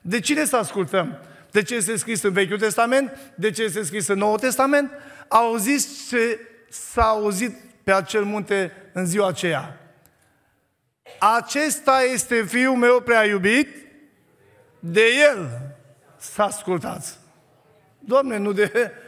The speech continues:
prea fericitul, nu de papa de la Roma, nu de președintele cultului, de Iisus Hristos să asculți. Că ascultarea îi place lui Dumnezeu, dar neascultarea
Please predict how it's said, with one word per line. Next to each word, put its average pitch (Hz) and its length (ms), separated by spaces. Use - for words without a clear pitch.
prea 226 180
fericitul, 233 760
nu 214 140
de 226 140
papa 214 320
de 214 80
la 254 240
Roma, 214 500
nu 208 120
de 220 120
președintele 247 580
cultului, 220 640
de 160 200
Iisus 196 560
Hristos 196 540
să - 220
asculți. - 800
Că - 120
ascultarea 196 1080
îi 208 140
place 233 420
lui 202 120
Dumnezeu, 190 480
dar 214 240
neascultarea 226 1000